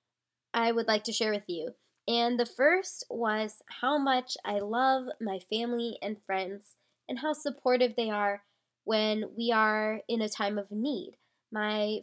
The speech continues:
family and Mario's family let us come over to wash our dishes, to take showers, to collect drinking water in gallons,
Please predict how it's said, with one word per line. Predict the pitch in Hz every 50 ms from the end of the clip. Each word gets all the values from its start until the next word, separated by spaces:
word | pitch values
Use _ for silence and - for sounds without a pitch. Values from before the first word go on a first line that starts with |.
| -
family | - 247 240 247 247 247 240 233 233 233
and | - - 214
Mario's | 208 214 233 247 247 247 240 240 233 233 -
family | - 240 226 226 226 226 226 233 233 233 233 233 _ _ _ _ _ -
let | - 214 208
us | 214 208 - - -
come | - 277 269
over | 247 262 269 254 233 254 254 254
to | 247 - 233
wash | 202 214 220 226 220 -
our | 220 202
dishes, | 202 - - 302 294 294 - 294 285 285 277 277 277 269 269 - -
to | - - -
take | - - - -
showers, | - - - 285 277 285 277 269 269 269 277 269 269 269 269 277 262 254 - - - _ _ _ _ _ _ _ -
to | - 220 214 214 214 214 214 202 208 _ _ _ _ _ _ - -
collect | 240 220 214 214 202 202 -
drinking | - 247 233 240 254 240 226
water | 233 226 220 220 220 214
in | - 202 208 208
gallons, | 202 - 247 254 254 247 247 240 240 240 240 240 240